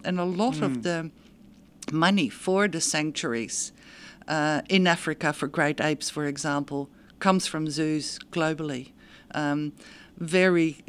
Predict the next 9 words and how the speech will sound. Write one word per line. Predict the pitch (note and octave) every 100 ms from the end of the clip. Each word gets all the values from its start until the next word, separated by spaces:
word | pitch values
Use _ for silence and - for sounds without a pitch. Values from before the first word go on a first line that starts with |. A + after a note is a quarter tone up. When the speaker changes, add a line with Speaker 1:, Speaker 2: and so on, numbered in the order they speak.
| - -
Speaker 1:
little | E3 E3 F3+ G3 F#3+ F3 C#3 -
money | D#3+ D#3+ D#3+ C#3
comes | - D#3 D3
from | - C#3+ C#3 -
other | D#3+ E3 D#3
place, | D#3 C#3+ C3+ - -
from | F3 -
other | F#3 F3 C#3+
conservation | - D#3+ - C#3+ C#3 C#3+ C3+ C3+